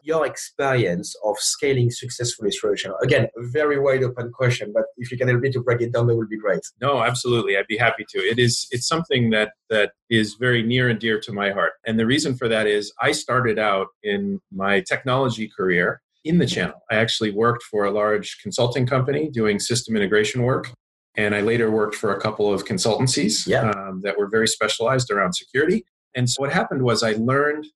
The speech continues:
Speaker 2: how partners, different types of partners, run their businesses. And I learned about how much variety there is under that name, the channel.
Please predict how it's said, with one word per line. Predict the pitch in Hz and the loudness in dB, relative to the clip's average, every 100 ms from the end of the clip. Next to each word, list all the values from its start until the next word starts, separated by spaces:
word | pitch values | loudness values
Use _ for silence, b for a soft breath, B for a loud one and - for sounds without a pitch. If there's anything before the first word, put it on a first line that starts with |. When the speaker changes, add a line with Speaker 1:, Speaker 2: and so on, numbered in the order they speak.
| _ - | _ -16
Speaker 2:
how | - 151 156 - | -4 -2 -2 0
partners, | 127 104 113 123 | 0 2 -2 0
different | 143 147 123 117 - | 0 2 0 0 -2
types | 127 123 113 | 2 2 2
of | 104 - | -4 -2
partners, | 98 - 101 101 101 | -4 0 -2 -2 -4
run | 113 117 | 0 2
their | 104 98 | 2 0
businesses. | 92 90 - - - - - - _ | 0 0 0 -2 -2 -2 -4 -10 _
And | 104 107 | -2 0
I | 107 | 2
learned | 113 127 127 117 | 2 2 2 2
about | 104 101 95 - B B | 2 2 0 -4 B B
how | - 123 | 0 2
much | 117 - | 2 2
variety | 110 107 120 117 104 | 0 2 2 0 -2
there | 95 95 | -4 -2
is | 95 92 - - | -2 -2 -6 -4
under | 107 104 | -2 0
that | 95 95 98 | 0 -2 -2
name, | 98 92 90 | -2 2 2
the | 87 | 0
channel. | - 98 | 0 0